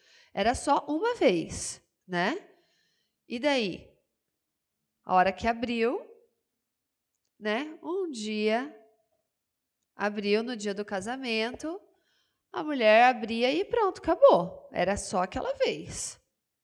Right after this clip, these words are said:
Ela usava uma vez, né? Então, isso era muito caro. Por quê?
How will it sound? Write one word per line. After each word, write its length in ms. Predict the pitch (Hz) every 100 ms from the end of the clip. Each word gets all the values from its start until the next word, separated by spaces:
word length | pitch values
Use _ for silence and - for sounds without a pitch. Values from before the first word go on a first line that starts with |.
| _
Ela 180 | - 180
usava 540 | 196 226 196 208 302 311
uma 340 | 240 214 269
vez, 640 | 480 453 - - - - - _ _ _ _ _ _ _ _ _ _
né? 300 | 202 208 349 _ _ _ -
Então, 360 | 220 233 214
isso 360 | 277 262 294 -
era 120 | 339
muito 800 | 427 392 339 320 311 311 - 403
caro. 800 | 415 - 415 349 370 247 156 165 - _ _ _ -
Por 180 | 349 381
quê? 560 | 381 285 185 165 175